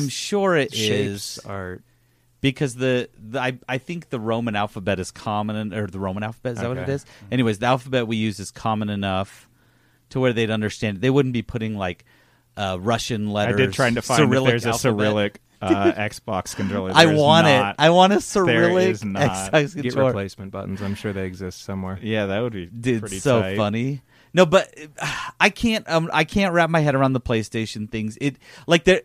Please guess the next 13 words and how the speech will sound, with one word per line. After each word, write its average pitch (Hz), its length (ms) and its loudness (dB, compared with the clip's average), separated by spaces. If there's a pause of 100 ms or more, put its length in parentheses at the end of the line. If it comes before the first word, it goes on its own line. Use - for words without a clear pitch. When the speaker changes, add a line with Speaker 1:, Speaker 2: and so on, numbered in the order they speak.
Speaker 1:
it 165 140 4
makes 185 220 2
no 185 100 4
sense 156 320 0
to 123 80 -8
me. 113 140 0
There's 117 200 0
no 151 300 2
order 120 640 4 (460)
that 139 140 6
I 139 80 8
would 135 220 2
place 131 400 0